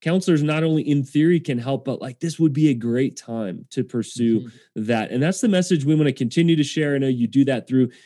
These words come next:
Speaker 1: Kairos Partnerships, a couple of podcasts that you leave. We'll leave the show notes, you know, to that in here. Uh, but the last thing I wanted you to touch on was just fear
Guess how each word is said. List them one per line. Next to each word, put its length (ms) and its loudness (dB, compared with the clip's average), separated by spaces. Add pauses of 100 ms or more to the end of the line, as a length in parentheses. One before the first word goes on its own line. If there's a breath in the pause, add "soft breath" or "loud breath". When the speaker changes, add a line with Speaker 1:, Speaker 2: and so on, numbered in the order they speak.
(140 loud breath)
Speaker 1:
Kairos 380 0
Partnerships, 640 0
a 280 -20
couple 240 0
of 80 0
podcasts 580 -4
that 200 -8
you 100 4
leave. 260 2
We'll 100 2
leave 200 4
the 80 -2
show 240 -2
notes, 280 0 (320 soft breath)
you 80 -2
know, 120 2
to 160 0
that 340 0
in 160 0
here. 380 0 (440 soft breath)
Uh, 80 -2
but 220 -4
the 140 2
last 260 -2
thing 120 0
I 40 2
wanted 420 4
you 160 2
to 80 0
touch 280 -2
on 80 0
was 100 0
just 320 -4
fear 600 -2